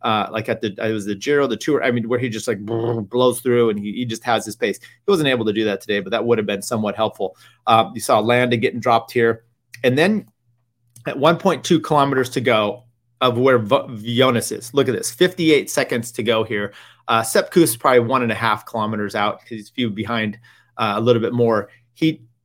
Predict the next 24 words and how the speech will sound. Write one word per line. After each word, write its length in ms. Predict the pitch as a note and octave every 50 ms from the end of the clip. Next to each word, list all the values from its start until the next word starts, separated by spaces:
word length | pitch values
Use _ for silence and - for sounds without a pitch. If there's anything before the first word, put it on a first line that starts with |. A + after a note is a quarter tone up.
| _ _ _ _
tries 300 | - F3 D#3+ D#3+ D#3 -
to, 100 | - -
and 80 | D3+ C#3+
we'll 160 | D#3+ G#3+ G3+
just 240 | - C#3 A#2+ - -
play 160 | - C#3+ B2+
this 180 | A2+ A2 -
a 40 | -
little 140 | A2+ A2 A2
bit 120 | G#2 G#2
here. 160 | - - A2+ G#2
He 60 | -
tries 240 | - - F3 F3+ E3+
to 140 | - - C#3+
attack 500 | A#2+ A#2+ - C#3 B2 A2+ A2+ A#2 - - -
up 160 | - C#3+ - -
the 80 | C3
side. 480 | - - C#3 B2 A#2 A2+ A2+ A#2 A2 - _ _ _
He 140 | _ _ B2+
hits 240 | A#2+ E3+ F#3+ F#3+ -
a 40 | C#3
spectator, 760 | - - - C3+ B2 - - B2+ A2+ G#2+ A2 G#2+ G#2+ A2+ - _ _ _ _ _ _ _ _ _ _ _ _ _
and, 480 | B2 B2 A#2+ A#2+ A#2 A#2 A2+ A2+ G#2 -
um, 400 | A2+ A2+ A2 G#2+ G#2+ G#2+ G2+